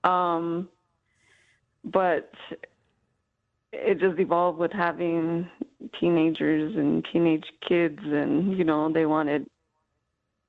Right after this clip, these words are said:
they want the contemporary clothing, and they also want the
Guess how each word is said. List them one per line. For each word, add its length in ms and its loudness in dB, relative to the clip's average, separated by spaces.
they 120 4
want 400 0
the 220 0
contemporary 640 0
clothing, 520 -2
and 120 2
they 120 2
also 260 -2
want 260 -4
the 160 -4